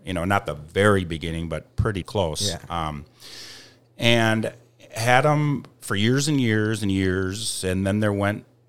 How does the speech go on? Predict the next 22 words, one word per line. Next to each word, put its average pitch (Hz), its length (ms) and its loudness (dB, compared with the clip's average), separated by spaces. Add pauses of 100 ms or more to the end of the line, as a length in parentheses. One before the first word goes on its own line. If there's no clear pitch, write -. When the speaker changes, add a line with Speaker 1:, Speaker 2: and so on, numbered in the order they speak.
(100)
Speaker 1:
there 95 120 -4
was 90 140 -2
one 110 260 2
year 110 240 0
that 98 140 -2
I 90 80 0
didn't 92 260 -2
have 82 240 -6
one, 95 400 -6 (600)
and 92 200 -2
now 87 260 0
this 95 240 -2
is 87 140 -4
another 92 320 0
year 80 260 -4
that 76 140 -6
I'm 76 140 -6
not 71 180 -12
gonna 73 140 -8
have 69 220 -8
one. 67 260 -10 (800)
So, 95 800 2